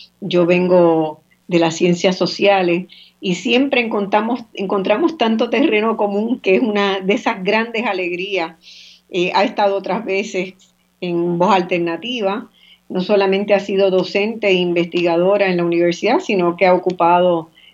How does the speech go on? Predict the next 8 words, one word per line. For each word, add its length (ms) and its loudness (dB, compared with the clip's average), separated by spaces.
altos 420 0
cargos, 680 0
este, 720 -4
y 160 0
hasta 300 -2
interinamente 840 -2
también 500 0
la, 340 0